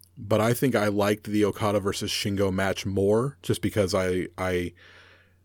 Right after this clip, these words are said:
actually kinda bought in that Shingo might win a couple of times. There was a, a few times there where I thought, "Oh shit, he's gonna do it." And, um,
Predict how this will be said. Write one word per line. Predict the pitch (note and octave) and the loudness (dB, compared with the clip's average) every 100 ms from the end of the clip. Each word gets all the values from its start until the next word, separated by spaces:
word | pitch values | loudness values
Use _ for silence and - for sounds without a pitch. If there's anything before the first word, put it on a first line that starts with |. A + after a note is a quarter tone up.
| _ _ _ - | _ _ _ -8
actually | G2+ - A2 | -6 -2 -4
kinda | - A2+ G2+ | 0 0 2
bought | G2 F#2 | 4 4
in | F#2 G2 | 2 0
that | G#2+ | -2
Shingo | - G#2 G2+ | -2 0 0
might | F#2+ G2 | 2 0
win | D2+ F#2+ G#2+ | -2 -2 -2
a | |
couple | - G2+ A2 | -4 -4 -2
of | A#2 | -2
times. | A#2+ A2+ B2+ | 0 -2 -2
There | G#2 F#2 | 0 0
was | F#2 | -2
a, | A#2 G2+ | -4 -10
a | - | -16
few | - A#2 A#2 | -8 -2 -2
times | - A2+ G2+ | 0 -4 0
there | A2 G2 | 2 2
where | F2 | -2
I | F2 | -6
thought, | - - | -10 -12
"Oh | - | -12
shit, | - - D#3+ | -12 -8 -4
he's | B2 A#2+ | -4 0
gonna | G#2 | -2
do | F#2+ B2+ | 4 4
it." | G#3+ - _ _ _ _ _ | 4 -2 _ _ _ _ _
And, | - G#2+ G2 F#2+ | -8 -6 -4 -4
um, | F#2+ F#2 F2 | -2 -4 -6